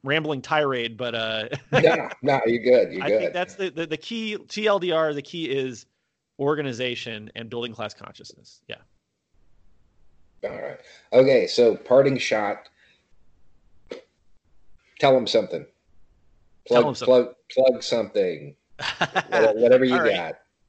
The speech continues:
Speaker 1: Well, uh, yeah, of course, I'll tell you to subscribe. Ironically, I will tell you to subscribe to my YouTube channel at youtube dot com slash non compete. Uh,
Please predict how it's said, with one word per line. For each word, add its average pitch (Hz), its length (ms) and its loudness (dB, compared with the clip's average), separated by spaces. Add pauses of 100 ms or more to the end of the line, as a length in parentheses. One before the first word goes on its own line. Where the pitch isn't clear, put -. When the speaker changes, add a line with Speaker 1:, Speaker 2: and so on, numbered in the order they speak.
(120)
Speaker 1:
Well, 196 400 -2 (160)
uh, 180 420 0
yeah, 196 220 -4
of 156 80 -6
course, 202 240 -8
I'll 185 60 -8
tell 190 140 -8
you 175 80 -8
to 147 60 -12
subscribe. 175 560 -6 (340)
Ironically, 151 520 -2
I 156 80 0
will 156 80 -2
tell 180 160 -4
you 185 60 -4
to 156 60 -8
subscribe 180 380 -6
to 170 60 -12
my 160 80 -6
YouTube 190 260 -6
channel 190 340 -2
at 143 100 -4
youtube 160 280 -8
dot 156 220 -2
com 170 180 -2
slash 170 300 -2
non 165 160 -6
compete. 190 500 -16 (380)
Uh, 135 400 2